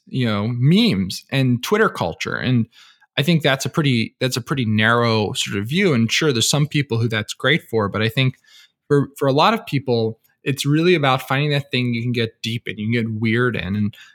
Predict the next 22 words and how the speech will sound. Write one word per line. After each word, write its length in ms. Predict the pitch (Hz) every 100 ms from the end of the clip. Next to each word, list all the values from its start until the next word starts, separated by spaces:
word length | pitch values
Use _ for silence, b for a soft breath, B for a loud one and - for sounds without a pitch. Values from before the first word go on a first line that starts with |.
| B
you 120 | 139
know, 80 | 127
when 100 | 131
it 80 | 131
comes 320 | 160 151 143
to 160 | - 131
s-, 220 | - - - -
you 120 | 131
know, 60 |
screen 420 | 104 - - 135 127
time 280 | 123 117
or 60 | 113
social 320 | - 113 -
media, 260 | 113 117 104
thing 200 | 117 113
I 100 | 110
always 220 | 110 104
remember 400 | 98 98 98 98
is 100 | 95
that 180 | 95 -
Steve 280 | - 120 110
Jobs, 580 | 113 104 104 104 -